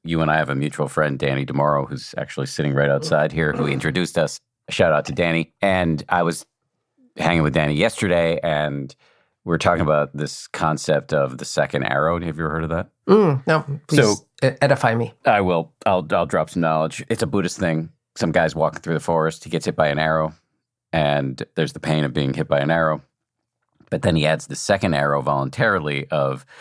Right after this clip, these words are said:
Speaker 1: "Why am I always the guy who gets hit by an arrow, and what's wrong with me? And now I'm gonna be late for dinner,"
Speaker 2: Yeah.
Speaker 1: that whole thing.
Speaker 2: Mm-hmm.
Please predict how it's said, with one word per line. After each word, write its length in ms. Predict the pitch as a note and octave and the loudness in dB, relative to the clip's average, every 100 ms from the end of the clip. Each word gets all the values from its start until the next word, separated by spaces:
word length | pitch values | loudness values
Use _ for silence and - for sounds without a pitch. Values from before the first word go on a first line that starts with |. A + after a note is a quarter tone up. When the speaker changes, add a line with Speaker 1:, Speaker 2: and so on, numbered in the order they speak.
| - | -6
Speaker 1:
"Why 200 | E2+ C#2+ | 0 2
am 120 | C#2 G2 | 4 2
I 180 | B2+ | 4
always 320 | F2+ D#2+ C#2 - - | 2 0 -2 -8 -10
the 80 | D2+ | -4
guy 220 | C#2 C#2 | 0 0
who 60 | C2+ | -2
gets 220 | C#2 - | -4 -4
hit 140 | C#2 | -2
by 160 | C#2+ C#2 | 0 2
an 120 | C#2 | 0
arrow, 380 | C#2+ C#2 C#2 C2+ | 0 0 0 0
and 220 | C2+ C#2 | -2 -4
what's 200 | D#2+ - | -6 -4
wrong 260 | D#2 D2 C#2+ | -2 -2 -2
with 100 | D2 | -2
me? 320 | A#2 A#2+ F#2 | 0 0 0
And 100 | D2+ | 0
now 100 | D2 | -2
I'm 60 | |
gonna 120 | C#2 C2+ | -4 -4
be 100 | C#2 | -4
late 120 | C#2 | -4
for 120 | C#2 | 0
dinner," 140 | D#2+ | 2
Speaker 2:
Yeah. 40 | - | 4
Speaker 1:
that 200 | E2 D#2+ | 2 0
whole 180 | D#2+ - | -2 -2
thing. 220 | D#2 C#2 | -2 4
Speaker 2:
Mm-hmm. 240 | G#3+ C3+ | 4 2